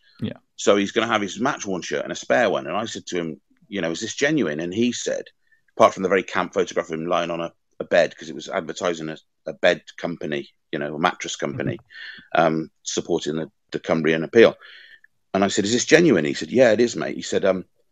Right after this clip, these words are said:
Speaker 2: "My other one is going in a frame and I'm keeping it because that's the qualifying game." And I said, "I'm really interested in that,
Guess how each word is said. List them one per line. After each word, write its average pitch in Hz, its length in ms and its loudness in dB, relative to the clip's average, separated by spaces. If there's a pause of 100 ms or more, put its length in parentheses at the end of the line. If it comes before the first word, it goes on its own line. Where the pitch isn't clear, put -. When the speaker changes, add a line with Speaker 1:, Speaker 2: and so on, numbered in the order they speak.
(160)
Speaker 2:
"My 101 120 4
other 107 200 8
one 85 180 -2
is 85 120 -10
going 90 220 -4
in 82 80 -10
a 80 40 -10
frame 78 300 -8
and 85 80 -12
I'm 78 80 -14
keeping 80 280 -10
it - 80 -12
because 85 240 -10
that's - 160 -4
the - 80 -16
qualifying 82 500 0
game." 67 120 -2
And 67 100 -8
I 71 40 -10
said, - 160 -10
"I'm 107 100 0
really 120 180 2
interested 127 260 0
in 90 80 4
that, 69 120 -4